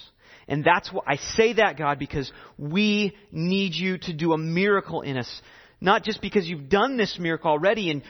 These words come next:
bringing us to Christ, but God, we, we're so infected with this world and its thinking, and our flesh loves it, that we need you to,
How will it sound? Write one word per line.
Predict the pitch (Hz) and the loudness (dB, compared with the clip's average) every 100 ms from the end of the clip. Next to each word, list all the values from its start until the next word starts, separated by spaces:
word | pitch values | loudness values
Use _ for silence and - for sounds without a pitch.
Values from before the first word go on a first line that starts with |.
| - | -18
bringing | 147 156 214 285 254 185 | -6 0 2 2 0 0
us | - | -2
to | 160 | -8
Christ, | - 170 151 - - | -2 0 0 -2 -6
but | 165 | -4
God, | 127 208 190 | 2 2 2
we, | 170 165 - - - - _ _ _ _ | 0 -6 -8 -18 -20 -20 _ _ _ _
we're | - 185 | -2 0
so | - - 208 226 | 0 -2 2 4
infected | 208 185 - 220 233 190 | 2 -2 -6 -4 -4 -4
with | 170 - | -6 -6
this | 160 - | -10 -10
world | 165 175 226 226 | -10 0 2 2
and | 185 | 0
its | 151 - - | -6 -8 -8
thinking, | 226 247 202 160 | -4 -2 -2 -2
and | |
our | 143 - - | -4 -6 -4
flesh | 196 214 - | 0 0 0
loves | 175 190 240 185 151 | -6 -6 -6 -8 -12
it, | - - - _ _ _ _ _ _ _ | -14 -18 -20 _ _ _ _ _ _ _
that | 180 170 | -4 -2
we | 202 233 | -2 -2
need | 220 202 | -2 -2
you | 165 196 | -4 -6
to, | - | -6